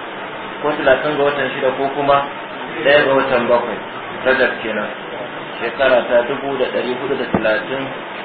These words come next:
da hudu da hijiran manzo Annabi Muhammad sallallahu alaihi wa alihi wa sallam.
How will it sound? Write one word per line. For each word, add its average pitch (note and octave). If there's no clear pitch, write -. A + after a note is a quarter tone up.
da A#2
hudu B2+
da B2+
hijiran C3+
manzo B2
Annabi A#2+
Muhammad B2
sallallahu B2+
alaihi A#2+
wa A2
alihi B2
wa A#2+
sallam. A2